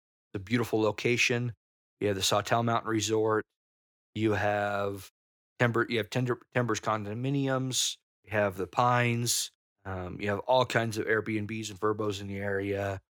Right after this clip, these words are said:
I know I'm getting some of those as well, but tons of places to stay. And so take a look at those. I think that kinda wraps up this area. And I just want you to be aware of, you know, if you're coming to Yellowstone, um, there's a lot to do. A lot of people are like, "Well, we got two ye-,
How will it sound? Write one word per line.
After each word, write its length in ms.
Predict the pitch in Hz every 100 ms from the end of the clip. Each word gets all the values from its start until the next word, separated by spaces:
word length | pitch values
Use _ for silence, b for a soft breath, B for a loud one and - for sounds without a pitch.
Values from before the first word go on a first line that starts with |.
| _ _ _ _ _
I 60 | 98
know 60 |
I'm 200 | 95 104 _ _
getting 180 | 101 95
some 220 | 95 101
of 60 | 98
those 240 | 98 90
as 60 | 87
well, 280 | 101 101 98 - _ -
but 180 | 123
tons 200 | - 139
of 80 | 123
places 360 | 113 113 104 101
to 100 | 101
stay. 420 | - 98 95 95 _ _ -
And 100 | 117
so 80 | 139
take 220 | 175 139
a 40 |
look 200 | 123 113
at 80 | -
those. 400 | 101 104 98 - - _ _
I 60 | 113
think 160 | 175 170
that 120 | 160
kinda 220 | 170 135
wraps 380 | 117 127 131 -
up 200 | 127 - _ _
this 200 | 120 107
area. 260 | - 123 139
And 100 | 143
I 60 |
just 180 | 185 202
want 240 | 170 160 156
you 80 | 139
to 200 | 127 113 _ _ _
be 100 | 160
aware 340 | 165 156 156
of, 240 | 131 107 -
you 80 | 139
know, 60 |
if 100 | 131
you're 60 | -
coming 240 | - 180
to 40 | 139
Yellowstone, 680 | 127 143 143 143 147 151 147 _ _ _ _ -
um, 220 | 117 117
there's 220 | 113 170
a 40 | 120
lot 260 | 107 120
to 100 | -
do. 220 | 107 110 104
A 20 |
lot 180 | 131 151
of 60 |
people 240 | 160 147 113
are 60 |
like, 120 | 104
"Well, 200 | 208 247
we 80 | 175
got 180 | 143 -
two 100 | -
ye-, 320 | 147 135 131